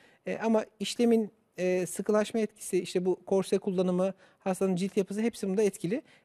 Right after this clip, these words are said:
Eğer iyi bir sıkılaşma sağladıysak, e, gerek kalmıyor genelde.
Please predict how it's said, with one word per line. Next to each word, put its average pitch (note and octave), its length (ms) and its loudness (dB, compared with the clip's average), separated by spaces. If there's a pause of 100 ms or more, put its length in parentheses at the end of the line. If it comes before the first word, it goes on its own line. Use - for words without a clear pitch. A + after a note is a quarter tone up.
Eğer G3 220 2
iyi A#3+ 200 2
bir G#3+ 80 0
sıkılaşma G#3+ 480 0
sağladıysak, G3 480 2 (200)
e, G3+ 140 -12
gerek G#3 300 0
kalmıyor B2+ 340 2
genelde. A#2 380 -4